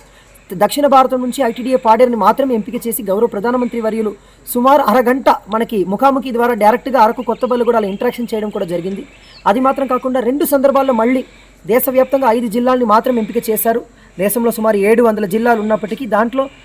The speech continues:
దక్షిణ భారతం నుంచి ఒకే ఒక ఐటీడీఏ పాడేరుని మాత్రం ఎంపిక చేసి బీహారు మరియు జార్ఖండ్ జమ్మూ హజారీబాగ్ ప్రోగ్రామ్‌కి కూడా పిలిపించి మన, ఆ, గిరిజనులతో గౌరవ భారతదేశ ప్రధానమంత్రి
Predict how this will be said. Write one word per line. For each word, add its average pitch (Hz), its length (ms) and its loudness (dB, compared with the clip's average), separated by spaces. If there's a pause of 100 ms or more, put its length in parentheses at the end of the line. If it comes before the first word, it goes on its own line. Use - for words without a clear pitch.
(140)
దక్షిణ 196 280 0
భారతం 247 340 0
నుంచి 240 180 -4
ఒకే 269 280 2
ఒక 277 160 4
ఐటీడీఏ 247 340 -2
పాడేరుని 233 360 2
మాత్రం 226 240 -2
ఎంపిక 226 340 -6
చేసి 220 180 -4
బీహారు 220 400 0
మరియు 247 200 -2
జార్ఖండ్ 180 420 -2 (420)
జమ్మూ 240 380 2
హజారీబాగ్ 233 540 -2
ప్రోగ్రామ్‌కి 233 420 -2
కూడా 233 140 0
పిలిపించి 226 500 -8 (440)
మన, 226 300 2 (160)
ఆ, 170 180 4
గిరిజనులతో 262 760 2
గౌరవ 220 420 4
భారతదేశ 214 400 2 (100)
ప్రధానమంత్రి 220 680 -4